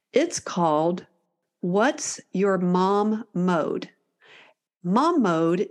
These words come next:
is the way or manner you mother your teen or young adult. There are many modes, but not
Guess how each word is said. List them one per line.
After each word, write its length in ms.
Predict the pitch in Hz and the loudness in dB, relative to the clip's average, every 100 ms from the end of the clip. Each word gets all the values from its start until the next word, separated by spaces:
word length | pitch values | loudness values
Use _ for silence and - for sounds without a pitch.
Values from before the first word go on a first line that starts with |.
| - | -2
is 160 | 208 | -2
the 140 | 202 208 | 0 -2
way 380 | 196 233 277 311 | 0 0 0 0
or 120 | 208 | -2
manner 440 | 202 202 202 220 226 | -2 -2 -2 0 -2
you 220 | 180 190 | -2 -2
mother 400 | 180 175 175 214 | 0 0 0 0
your 180 | 208 226 | 0 -2
teen 240 | - 165 | -2 -2
or 60 | 160 | -2
young 240 | 151 160 | 0 -2
adult. 420 | 175 269 233 - - - - - - | 0 0 0 -4 -14 -20 -20 -20 -2
There 180 | 202 - | 0 2
are 140 | 202 | 0
many 280 | 202 220 320 | 0 2 2
modes, 580 | 214 147 143 - - - - - - | 0 0 -2 -6 -10 -16 -20 -8 -2
but 160 | 208 | 2
not 360 | 214 233 233 | 2 2 0